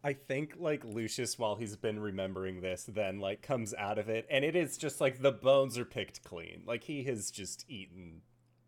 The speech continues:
this thing fully. Um, and he will, I think he would go to his desk,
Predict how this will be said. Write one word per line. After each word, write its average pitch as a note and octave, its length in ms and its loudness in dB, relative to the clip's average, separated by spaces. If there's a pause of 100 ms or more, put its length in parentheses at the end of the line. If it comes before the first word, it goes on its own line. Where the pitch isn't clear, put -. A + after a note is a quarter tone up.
(260)
this G2 340 -10
thing D#2+ 260 -14 (120)
fully. - 300 -20 (840)
Um, F2 600 -4 (1300)
and G#2 600 -4
he A2 680 -8 (140)
will, F#2+ 760 -6 (1900)
I G#2+ 100 -12 (240)
think A#2 220 -4
he C#3 120 -6
would C#3+ 140 -8
go G#2 120 -2
to G#2 120 -6
his A2+ 160 -8
desk, F2 500 -10